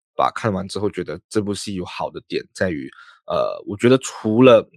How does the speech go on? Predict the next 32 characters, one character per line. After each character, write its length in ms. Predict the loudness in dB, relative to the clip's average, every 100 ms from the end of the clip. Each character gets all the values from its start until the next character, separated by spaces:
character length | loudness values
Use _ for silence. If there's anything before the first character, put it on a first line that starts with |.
| _ _
可 160 | -4
能 280 | -4 -4 -6 -2
刚 120 | 0
刚 120 | 0
嘉 140 | -2 -2
敏 180 | -4 -4
讲 200 | -4 -4
的 140 | -10
很 180 | -8 -2
感 220 | -2 -2
动 160 | -4 -4
的 100 | -4
地 160 | -4
方 180 | -4 -4
之 180 | -8 -8
外， 180 | -6 -6 -8 _ _ _ -2
我 180 | 0
觉 160 | 2 4
得， 340 | 6 6 4 -4 _ _ _ _ _ -4
嗯， 560 | -2 -2 -4 -6 -8 -12 _
看 320 | 0 2 2 0
起 240 | -2 -2
来 200 | -4 -8
是， 220 | -6 -4
虽 180 | 4 6
然 160 | 6 2
是 140 | -6
爽 260 | -2 -4 -2
片 160 | -4 -2
的 80 |
感 200 | -2 -2 -4
觉， 140 | -16